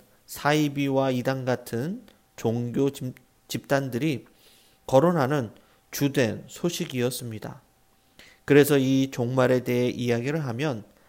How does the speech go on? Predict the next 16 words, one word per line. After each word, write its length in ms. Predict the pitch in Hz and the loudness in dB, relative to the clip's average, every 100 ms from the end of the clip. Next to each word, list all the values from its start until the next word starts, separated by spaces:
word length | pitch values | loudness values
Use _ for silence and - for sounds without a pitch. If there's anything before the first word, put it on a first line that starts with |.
| _ _ | _ _
많은 340 | 165 131 151 | -14 -6 -6
사람들은 760 | 160 160 160 151 123 165 254 - _ _ | -4 -6 -6 -4 -2 -4 -4 -12 _ _
먼저 680 | - 110 107 104 104 98 90 | -6 -2 -2 -2 -4 -4 -4
거부감이 580 | - 120 123 143 147 170 | -6 -4 -2 -2 -2 -4
들고 520 | 170 127 127 127 - _ _ _ | -4 -6 -6 -8 -10 _ _ _
부정적인 960 | - 127 135 135 135 123 117 151 196 - _ | -6 -2 0 -2 -2 -4 -2 -4 -6 -12 _
이미지가 760 | - 117 113 107 107 123 175 - _ _ | -4 -2 -2 -6 -8 -6 -6 -10 _ _
떠오르게 540 | - 123 117 104 117 | -4 -2 -2 -4 -6
됩니다. 520 | 135 120 107 101 - 120 _ _ _ _ _ _ _ _ - | -6 -8 -10 -12 -14 -18 _ _ _ _ _ _ _ _ -10
성도님들은 680 | - 175 175 160 147 156 | -4 2 2 2 -2 -2
어떻습니까? 960 | 143 123 135 - 113 107 - 110 104 - _ _ _ | -2 -2 -6 -6 -10 -8 -6 -6 -6 -14 _ _ _
종말 580 | - 120 117 110 98 98 | -4 -2 -2 -2 -2 -6
하면 420 | - 160 175 98 - _ _ _ _ _ | -8 -4 -4 -6 -12 _ _ _ _ _
괜히 500 | - 117 127 156 156 | -2 0 0 -2 -4
부담되고 960 | - 123 135 139 131 117 131 175 247 - _ _ | -6 -4 -4 -4 -2 -2 0 -4 -6 -12 _ _
두렵지는 760 | - 117 110 104 - 107 147 | -8 -2 -2 -4 -8 -6 -6